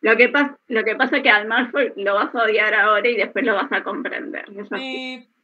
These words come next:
Speaker 1: Yo te
Speaker 2: pero
Speaker 1: aviso, Fede, dale, seguí
Speaker 2: Justo
Speaker 1: con la lectura porque
Speaker 2: <laughs> Esperá, Maggie, esperá. Te voy a comentar algo. Justo ahí iba a ir. Que a Malfoy se lo entiende un poquito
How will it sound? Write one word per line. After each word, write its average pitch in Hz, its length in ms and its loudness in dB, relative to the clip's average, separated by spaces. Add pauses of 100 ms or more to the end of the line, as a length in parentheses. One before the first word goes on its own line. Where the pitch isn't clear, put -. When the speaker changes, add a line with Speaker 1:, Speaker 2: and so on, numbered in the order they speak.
Speaker 1:
Yo 240 60 -2
te - 60 -4
Speaker 2:
pero 226 120 6
Speaker 1:
aviso, 226 420 -2
Fede, 208 300 -2
dale, 208 440 0 (220)
seguí - 200 -4
Speaker 2:
Justo - 160 -2
Speaker 1:
con 214 100 -6
la 196 80 -4
lectura 208 420 -6
porque 175 320 -8 (1300)
Speaker 2:
<laughs> - 800 -20
Esperá, 139 680 -16
Maggie, 139 240 -18
esperá. 127 500 -18
Te 139 60 -20
voy 147 100 -16
a 165 40 -16
comentar 156 320 -16
algo. 143 240 -16
Justo 220 240 -18
ahí 208 200 -12
iba 143 160 -12
a 127 80 -10
ir. 127 220 -8 (680)
Que 147 560 -14
a 165 100 -10
Malfoy 226 340 -14
se 202 120 -14
lo 180 80 -14
entiende 202 280 -16
un 214 100 -18
poquito 175 720 -18